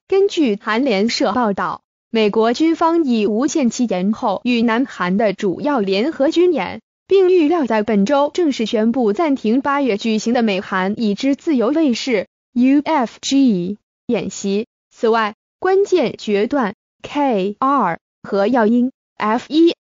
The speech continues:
联合演习也会跟著暂停。南韩军方消息人士则指出，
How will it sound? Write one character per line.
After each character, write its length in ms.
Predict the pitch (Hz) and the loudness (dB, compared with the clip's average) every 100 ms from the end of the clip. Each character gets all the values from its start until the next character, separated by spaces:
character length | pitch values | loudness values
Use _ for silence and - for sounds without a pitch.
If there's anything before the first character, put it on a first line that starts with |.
| _ | _
联 200 | 240 254 | 0 0
合 200 | 330 214 | 0 0
演 240 | 220 196 185 | 0 -2 -6
习 340 | - 202 226 220 | -6 -2 -2 0
也 160 | 196 | -2
会 200 | 175 190 | 0 -2
跟 300 | 156 254 277 | 0 0 0
著 160 | 294 208 | 0 -4
暂 240 | 262 208 | -2 -4
停。 420 | - 180 175 180 233 | -4 -4 -2 -4 -6
南 280 | - 226 311 | -2 2 2
韩 260 | 339 202 226 | 0 -2 0
军 220 | 311 330 | 0 0
方 180 | 381 370 | 0 0
消 220 | 370 359 | 0 0
息 160 | 339 190 | -2 -2
人 280 | 185 185 | 0 0
士 280 | 247 - 202 | 0 -2 -4
则 240 | - 220 233 | 0 0 2
指 200 | 226 165 | -2 -4
出， 320 | - 208 | 0 -2